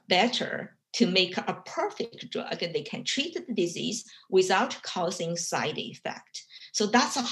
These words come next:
how I started working on receptor complex. And, and, and I explain to you,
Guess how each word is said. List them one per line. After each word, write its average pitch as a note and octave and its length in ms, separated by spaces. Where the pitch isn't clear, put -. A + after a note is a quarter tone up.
how G3+ 340
I E3 140
started E3+ 640
working F3+ 480
on E3 160
receptor F#3+ 600
complex. - 1000
And, G#3 180
and, G#3 220
and G#3 180
I A3+ 160
explain B3 600
to - 140
you, F3+ 480